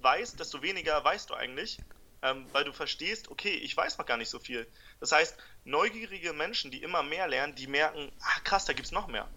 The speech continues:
Und hier gibt's noch mehr. Und, ah, okay, Online-Marketing gibt's auf einmal, davon habe ich noch nie was gehört. Und dann gibt's hier irgendwie Coaching und Persönlichkeitsentwicklung.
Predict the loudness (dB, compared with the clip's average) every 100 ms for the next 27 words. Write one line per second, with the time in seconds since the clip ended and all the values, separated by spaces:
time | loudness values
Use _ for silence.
0 | -10 -10 -4 -2 -2 -2 -6 -6 -4 -4
1 | -6 -14 -4 6 6 6 4 4 4 4
2 | 4 2 0 -8 -8 -6 -4 0 2 2
3 | 2 0 -2 -4 -4 0 0 0 0 -6
4 | -6 -10 -6 -2 0 0 -4 0 0 2
5 | 0 -2 -6 -6 -4 -2 -2 0 0 -2
6 | -12 -14